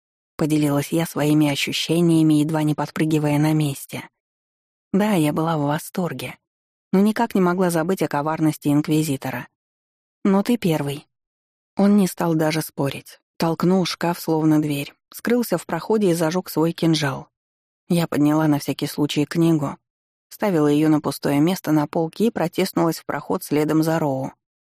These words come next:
С той стороны шкафа был рычаг в виде светильника. Провернув его, я закрыла нас, заметая следы, так сказать. «Умница», —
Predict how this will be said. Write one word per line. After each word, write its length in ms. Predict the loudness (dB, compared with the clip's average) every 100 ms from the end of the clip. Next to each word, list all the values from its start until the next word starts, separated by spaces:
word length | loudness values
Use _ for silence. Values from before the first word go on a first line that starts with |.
| _ _ _ _ _ _
С 80 | -4
той 160 | -2
стороны 360 | 0 2 4 2
шкафа 380 | 0 -4 -4 -2
был 240 | 2 2
рычаг 400 | 0 -2 -6 -2
в 60 | 0
виде 240 | 0 -2
светильника. 800 | -2 -4 -2 -2 -4 -6 -12 -14 _ _ _ _ _ _ _
Провернув 540 | -2 2 4 4 2
его, 280 | 0 0 0
я 200 | 0 0
закрыла 460 | 0 -2 0 2 2
нас, 240 | 2 2
заметая 460 | 2 2 2 0 -2
следы, 380 | -2 0 0 0
так 180 | -4
сказать. 520 | -8 -6 -6 -6 -12 _ _ _ _ _ _ _
«Умница», — 600 | -2 2 2 2 -4 -14